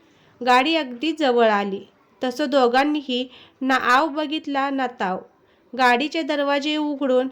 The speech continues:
ज्या होत्या नव्हत्या त्या शक्तीने वाट मिळेल तसे पळत सुटले.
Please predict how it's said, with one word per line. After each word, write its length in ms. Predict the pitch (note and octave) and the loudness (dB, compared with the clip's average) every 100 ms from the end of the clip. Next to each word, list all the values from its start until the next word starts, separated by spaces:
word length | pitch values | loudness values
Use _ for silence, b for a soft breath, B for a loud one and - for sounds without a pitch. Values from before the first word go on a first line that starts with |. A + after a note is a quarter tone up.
| _ A#3 | _ -6
ज्या 140 | G#3+ C#4 | 0 0
होत्या 420 | D4 C#4+ - D4+ | 2 -2 -2 0
नव्हत्या 400 | D#4+ E4 - B3+ | 0 0 0 0
त्या 160 | B3 C4 | 0 -2
शक्तीने 640 | C4+ A#3+ - C#4 B3+ A#3+ B3+ B B B | -2 -6 -4 -4 2 2 2 B B B
वाट 320 | C4 C4+ D#4+ | 2 2 2
मिळेल 340 | D#4 D4+ D4 C#4+ | 0 0 0 -2
तसे 260 | D4+ D4 B3+ | -4 -2 -4
पळत 440 | B3 A#3+ A3+ G#3+ | -2 0 0 0
सुटले. 380 | - G#3+ G#3 F3+ | -6 -8 -6 -8